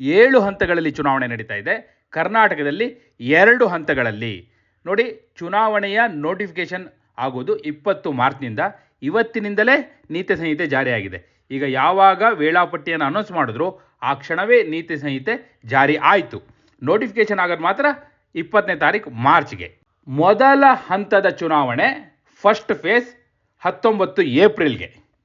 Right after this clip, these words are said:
ಎರಡನೇ ಹಂತದ್ದು ಇಪ್ಪತ್ತಾರು ಏಪ್ರಿಲ್ಗೆ, ಮೂರನೇ ಹಂತದ್ದು ಮೇ ಏಳನೇ ತಾರೀಕು, ನಾಲ್ಕನೇ ಹಂತ ಮೇ ಹದಿಮೂರನೇ ತಾರೀಕು, ಐದನೇ ಹಂತ ಮೇ ಇಪ್ಪತ್ತನೇ ತಾರೀಕು, ಆರನೇ ಹಂತ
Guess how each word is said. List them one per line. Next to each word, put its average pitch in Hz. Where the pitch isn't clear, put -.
ಎರಡನೇ 220
ಹಂತದ್ದು 214
ಇಪ್ಪತ್ತಾರು 220
ಏಪ್ರಿಲ್ಗೆ, 151
ಮೂರನೇ 240
ಹಂತದ್ದು 196
ಮೇ 190
ಏಳನೇ 214
ತಾರೀಕು, 95
ನಾಲ್ಕನೇ 214
ಹಂತ 214
ಮೇ 185
ಹದಿಮೂರನೇ 208
ತಾರೀಕು, 151
ಐದನೇ 202
ಹಂತ 180
ಮೇ 143
ಇಪ್ಪತ್ತನೇ 202
ತಾರೀಕು, 202
ಆರನೇ 226
ಹಂತ 214